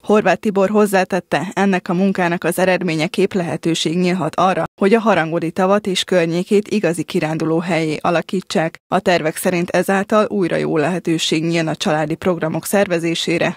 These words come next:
csónakázásra, vízi biciklizésre.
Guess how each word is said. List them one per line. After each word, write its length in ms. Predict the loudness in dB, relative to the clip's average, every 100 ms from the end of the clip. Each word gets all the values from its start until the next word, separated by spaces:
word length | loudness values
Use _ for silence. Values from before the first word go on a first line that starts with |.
| -4
csónakázásra, 960 | 0 2 2 0 -2 0 -2 2 2 2
vízi 260 | 0 0
biciklizésre. 920 | -4 -4 -6 -4 -4 -2 -2 -2 -4